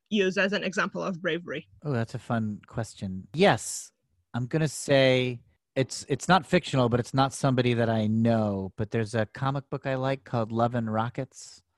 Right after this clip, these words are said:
Speaker 2: and the two creators, they're named, uh,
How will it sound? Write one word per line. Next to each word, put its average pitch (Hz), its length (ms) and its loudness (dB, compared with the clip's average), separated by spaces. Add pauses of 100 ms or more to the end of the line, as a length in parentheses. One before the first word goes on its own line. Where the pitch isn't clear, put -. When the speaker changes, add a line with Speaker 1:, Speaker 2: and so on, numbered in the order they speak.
(140)
Speaker 2:
and 113 260 0
the 110 460 0 (340)
two 156 200 2
creators, 120 960 2
they're 113 160 0
named, 110 300 2
uh, 101 320 -4